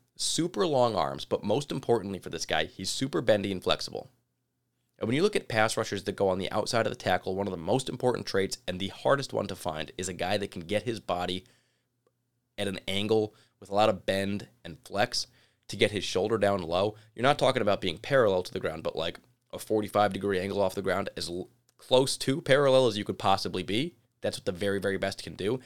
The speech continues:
They get down really, really low against the offensive lineman's hip, and they just shift their body back. It's almost impossible to block for a big guy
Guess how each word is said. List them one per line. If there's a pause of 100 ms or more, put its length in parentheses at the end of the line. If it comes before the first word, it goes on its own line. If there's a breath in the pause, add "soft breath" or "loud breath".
(140 loud breath)
They
get
down
really,
really
low
against
the
offensive
lineman's
hip, (360 soft breath)
and
they
just
shift
their
body
back.
It's
almost
impossible
to
block
for
a
big
guy